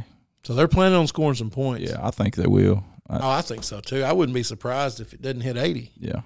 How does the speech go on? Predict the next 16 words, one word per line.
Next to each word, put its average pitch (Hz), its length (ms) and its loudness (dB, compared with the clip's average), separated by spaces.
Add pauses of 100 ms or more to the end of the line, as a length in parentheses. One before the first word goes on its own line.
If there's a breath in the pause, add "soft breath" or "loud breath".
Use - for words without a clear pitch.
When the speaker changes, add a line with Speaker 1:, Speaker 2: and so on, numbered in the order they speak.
(480)
Speaker 1:
I 117 40 -12
mean, 107 420 -12 (100)
it 117 80 -12
wouldn't 160 280 0
be 131 60 2
nothing 131 240 -2
for 123 100 -4
either 123 120 0
one 131 100 0
of 131 40 2
those 120 100 0
teams 113 220 -6
to 101 60 -10
score 110 220 -8
fifty. 110 440 -10
Speaker 2:
Yeah. - 120 -8